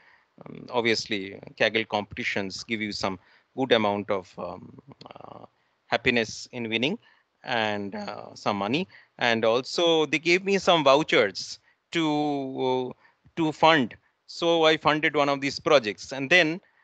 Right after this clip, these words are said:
uh, after some time they, they were, they were giving me mails that please fund these projects. So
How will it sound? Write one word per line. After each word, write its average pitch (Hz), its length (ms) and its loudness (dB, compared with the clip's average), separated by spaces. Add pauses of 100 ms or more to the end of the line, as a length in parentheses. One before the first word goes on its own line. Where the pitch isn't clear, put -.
(380)
uh, 120 400 0
after 135 240 -4
some 139 240 0
time 123 320 0
they, 110 360 -2 (200)
they 131 120 0
were, 117 200 4 (360)
they 127 140 -6
were 110 160 -2 (380)
giving 123 280 -2
me 110 120 -2
mails 107 560 -2 (260)
that 120 260 2
please 135 240 -2
fund 98 280 -4
these 95 200 -10
projects. - 640 -16 (280)
So 127 320 -8